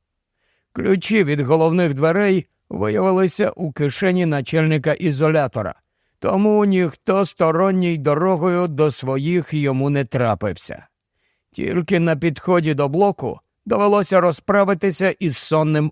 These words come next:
охоронцем. Павло добре пам'ятав вбитого, бо багато разів той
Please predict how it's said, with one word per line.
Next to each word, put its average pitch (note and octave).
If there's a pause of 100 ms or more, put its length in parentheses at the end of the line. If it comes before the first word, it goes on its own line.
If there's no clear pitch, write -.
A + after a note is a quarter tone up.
охоронцем. C3 (760)
Павло G#3
добре D3
пам'ятав C#3+
вбитого, B2+ (320)
бо F#3
багато E3+
разів C#3+
той F#3+